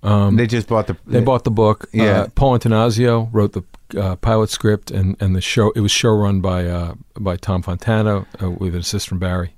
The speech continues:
Speaker 2: Now, I, just for the, for the sake of, of, you know, writers and, and people who, who are, you know, trying to do something relevant in television, I mean, what was the process of your education? I mean, you know, outside of being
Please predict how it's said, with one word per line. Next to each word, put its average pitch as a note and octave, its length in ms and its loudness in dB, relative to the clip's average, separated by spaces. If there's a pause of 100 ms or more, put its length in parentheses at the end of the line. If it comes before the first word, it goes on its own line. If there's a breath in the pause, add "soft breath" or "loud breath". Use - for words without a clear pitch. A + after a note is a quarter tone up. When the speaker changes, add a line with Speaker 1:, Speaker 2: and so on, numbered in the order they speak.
Speaker 2:
Now, C3+ 320 2
I, C3+ 140 2
just D3 280 -2
for D#3 100 -2
the, A#2+ 200 2
for C3 280 -4
the A#2 100 0
sake C3 360 0
of, G#2 300 0
of, G2 720 0 (360)
you A#2+ 140 0
know, G2+ 60 0
writers G#2 520 2
and, G2+ 140 2
and G2 240 0
people G#2 380 2
who, F#2+ 480 2
who G2 220 0
are, F#2+ 260 2 (160)
you G2+ 100 -2
know, F#2+ 80 0
trying G#2+ 300 0
to F#2+ 60 2
do G#2 180 2
something F#2+ 580 0
relevant G2+ 460 0
in F#2 100 0
television, A2 460 0
I G2+ 40 0
mean, G#2 200 2 (340 loud breath)
what B2+ 300 0
was C3 260 0
the A#2+ 80 -2
process A#2 540 0
of G2+ 100 -2
your G2+ 160 2
education? G2 640 -4 (220)
I G#2 80 0
mean, G#2+ 180 4
you G#2+ 80 4
know, A2 60 2
outside A#2 520 0
of F#2+ 120 -2
being G2+ 300 2